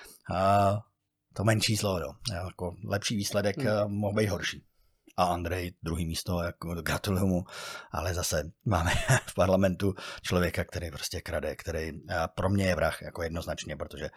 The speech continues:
Speaker 1: ten covid, a, měli léčit naprosto jinak. A oni to věděli a nedělali pro to vůbec nic.
Speaker 2: Hmm, hmm.
Speaker 1: Máme tady sm-, smrtící nemoc a dostanete na to jediný paralén a jít domů, jo. Co to je
Speaker 2: Hmm.
Speaker 1: za blbost?
Speaker 2: Tak jste rád, že, eh,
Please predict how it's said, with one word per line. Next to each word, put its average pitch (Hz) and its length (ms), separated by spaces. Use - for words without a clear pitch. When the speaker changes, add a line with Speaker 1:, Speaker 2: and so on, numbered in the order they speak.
Speaker 1:
ten 78 180
covid, 78 240
a, 80 320
měli 78 340
léčit 76 480
naprosto 73 440
jinak. 69 320
A - 160
oni 90 120
to 92 100
věděli 98 380
a 78 100
nedělali 71 340
pro 65 120
to - 120
vůbec 60 220
nic. - 120
Speaker 2:
Hmm, 120 220
hmm. 123 120
Speaker 1:
Máme 73 180
tady 78 180
sm-, 78 320
smrtící 82 840
nemoc 78 420
a 87 60
dostanete 78 520
na 82 120
to 87 180
jediný 78 460
paralén 78 540
a 73 240
jít 73 180
domů, 73 260
jo. - 80
Co - 100
to 127 60
je - 20
Speaker 2:
Hmm. 110 100
Speaker 1:
za - 60
blbost? - 340
Speaker 2:
Tak 135 140
jste 151 240
rád, 170 280
že, 156 140
eh, 143 380